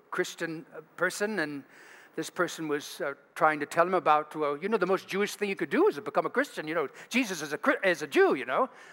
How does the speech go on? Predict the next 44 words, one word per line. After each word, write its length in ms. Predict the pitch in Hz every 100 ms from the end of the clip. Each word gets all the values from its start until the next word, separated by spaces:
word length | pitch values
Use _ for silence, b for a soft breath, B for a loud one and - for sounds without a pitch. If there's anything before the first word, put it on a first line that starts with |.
| B B -
Um, 480 | 147 156 160 160 160 -
and, 340 | 170 170 160
um, 340 | 165 160 160 160
so 200 | - 220
in 120 | 254
the 60 | 269
process 440 | - 220 214 202
of 140 | 170 147
all 160 | 147
of 80 | 135
that, 340 | 151 185 - b b b b -
uh, 160 | 156
this 200 | 156 170
friend 260 | - 180 175
of 160 | 160 -
his 280 | 180 180 135
gave 240 | 170 170
him 120 | 170
a 40 | 175
New 120 | 190
Testament 480 | - 302 - 339 -
to 80 |
read. 120 | 156 139
He 60 |
said, 160 | - 226
"Well, 100 | 240
why 120 | 277
don't 160 | 339 311
you 80 |
read 180 | 208 247
it 80 | 311
and 160 | 202 160
find 200 | 196 190
out 140 | 190 - -
for 80 | 170
yourself?" 480 | 143 - 285 233 - B B B B B B B - -
And, 320 | 175 185 208
and, 420 | 185 175 180 170
uh, 140 | 170 165
and 160 | 175
so 200 | 170 190
he 160 | 185 190
read, 360 | 180 196 196 180
um, 420 | 175 165 165